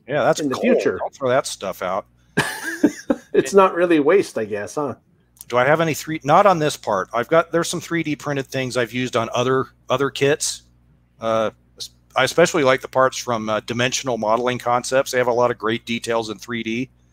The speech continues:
Speaker 1: um, that I've used on other structures, but, uh, this one didn't have any three D printed parts.
Speaker 2: Hey, it might be an excuse to do another one of these sometime.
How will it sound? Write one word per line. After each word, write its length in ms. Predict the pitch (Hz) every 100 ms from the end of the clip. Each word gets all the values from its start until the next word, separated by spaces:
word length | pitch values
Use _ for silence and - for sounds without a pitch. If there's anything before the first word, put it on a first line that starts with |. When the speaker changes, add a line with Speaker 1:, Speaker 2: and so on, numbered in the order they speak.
| _ _ _ _ _ _ -
Speaker 1:
um, 160 | 110 104
that 100 | 107
I've 120 | 107
used 180 | 117 117
on 120 | 113
other 240 | 113 123 123
structures, 540 | - 131 - - 131
but, 200 | - 110 -
uh, 160 | 113
this 220 | 107 135 143
one 100 | 123
didn't 200 | 110 101
have 180 | 107
any 160 | 101 95
three 180 | - 95
D 140 | 90
printed 280 | - 85 85
parts. 420 | - - - - _ _ _ _ -
Speaker 2:
Hey, 140 | 190
it 60 | -
might 200 | 151 165
be 100 | 151
an 80 | 139
excuse 480 | 120 - 156 175 -
to 80 |
do 180 | 127 135
another 280 | 131 139 143
one 160 | 127 120
of 80 |
these 200 | 117 113
sometime. 480 | - 117 107 104 95